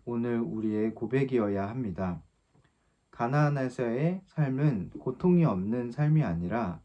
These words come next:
네가 밟는 땅은 모두가 다 네 땅이라 말씀하신 것처럼 주의 은택으로 왕관을 쓴 하나님 나라 백성은 어떤 상황, 어떤 길을 걸어간다 해도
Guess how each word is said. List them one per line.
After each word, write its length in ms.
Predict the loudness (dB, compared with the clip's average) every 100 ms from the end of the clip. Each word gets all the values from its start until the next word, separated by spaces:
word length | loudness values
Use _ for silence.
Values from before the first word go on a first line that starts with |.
| _ _ _ _ -10
네가 260 | -6 -4
밟는 560 | -4 -4 -2 -2 -2 -2
땅은 600 | -2 -4 -4 -2 -4 -6
모두가 540 | -6 -4 -2 -2 -2 -4
다 340 | -6 -6 -6
네 120 | -8 -4
땅이라 680 | -4 -2 -2 -2 -4 -6 -10
말씀하신 640 | -10 -8 -2 -4 -2 -6
것처럼 560 | -8 -8 -4 -4 -4 -8 _ _ _ _ _ _ _
주의 300 | -6 2 4
은택으로 720 | 4 -2 -2 -2 -2 0 0
왕관을 560 | 0 -2 -2 -2 0 -4
쓴 400 | -4 -6 -6 -2
하나님 500 | 2 6 6 4 -2
나라 420 | -4 -2 -2 -4 _ _ _ -16
백성은 600 | -8 -4 -2 0 -2 -4 _ _ _ _ _ _
어떤 400 | -10 0 4 6
상황, 480 | 4 2 0 -2 -2
어떤 440 | -4 -4 2 2 2
길을 440 | 0 0 2 0
걸어간다 560 | -2 -2 -2 -2 -4 -4
해도 500 | -4 -2 0 -2